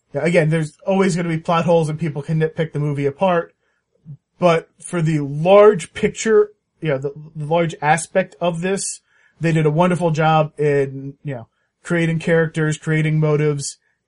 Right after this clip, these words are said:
and having some underlying themes, uh, that were pertinent. Uh, you know, the,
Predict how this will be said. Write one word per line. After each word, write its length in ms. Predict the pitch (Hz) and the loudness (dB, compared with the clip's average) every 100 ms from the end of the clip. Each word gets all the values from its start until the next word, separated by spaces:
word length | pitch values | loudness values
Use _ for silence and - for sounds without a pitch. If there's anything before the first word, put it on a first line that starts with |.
| _ | _
and 200 | 151 156 | 0 2
having 360 | 165 160 160 | 2 2 0
some 280 | 160 156 147 - | 0 -2 -4 -4
underlying 560 | 170 165 165 156 151 151 | -4 -2 0 0 0 -4
themes, 840 | - 151 151 147 147 - - - _ _ _ _ | -6 -4 -4 -4 -6 -8 -12 -18 _ _ _ _
uh, 140 | 135 | -6
that 220 | 143 151 143 | -2 -2 -2
were 100 | 139 | -4
pertinent. 540 | - 165 175 170 165 _ _ _ _ _ _ _ _ _ _ _ _ | -2 -2 0 -4 -6 _ _ _ _ _ _ _ _ _ _ _ _
Uh, 240 | 131 123 123 _ _ _ _ _ _ _ _ _ _ _ | -6 -6 -6 _ _ _ _ _ _ _ _ _ _ _
you 60 | 135 | -10
know, 80 | |
the, 320 | 127 147 156 | -4 -2 -2